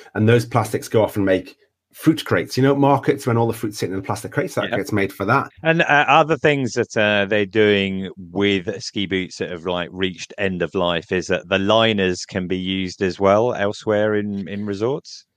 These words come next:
Speaker 1: Yeah, so lots of brands are, are,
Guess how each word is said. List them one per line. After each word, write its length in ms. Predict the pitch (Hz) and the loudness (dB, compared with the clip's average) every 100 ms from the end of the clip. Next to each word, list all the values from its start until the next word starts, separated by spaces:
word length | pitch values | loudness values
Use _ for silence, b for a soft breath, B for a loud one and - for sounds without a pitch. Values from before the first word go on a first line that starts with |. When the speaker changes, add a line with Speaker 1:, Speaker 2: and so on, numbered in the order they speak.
| _ _ | _ _
Speaker 1:
Yeah, 460 | 131 175 160 120 - | 4 6 6 2 -2
so 520 | - 160 160 156 156 147 | -2 4 6 6 6 6
lots 460 | 156 202 214 - | 6 6 2 -4
of 100 | 165 | 0
brands 380 | 156 156 151 143 | 2 4 4 4
are, 180 | 120 110 104 | 2 2 0
are, 160 | 107 | -2